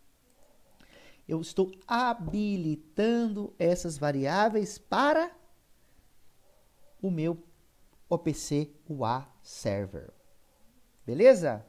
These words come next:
Fantástico, né? Perfeito. Bom, então vamos lá agora. Agora,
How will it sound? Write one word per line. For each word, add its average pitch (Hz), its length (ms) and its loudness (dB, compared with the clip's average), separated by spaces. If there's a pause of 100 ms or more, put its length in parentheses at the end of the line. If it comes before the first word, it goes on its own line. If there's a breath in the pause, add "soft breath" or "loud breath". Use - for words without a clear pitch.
(760 soft breath)
Fantástico, 175 720 -4
né? 311 260 0 (140)
Perfeito. 170 600 -4
Bom, 131 360 -4 (540 loud breath)
então 190 140 0
vamos 214 200 0
lá 185 100 6
agora. 117 340 -4
Agora, 262 380 2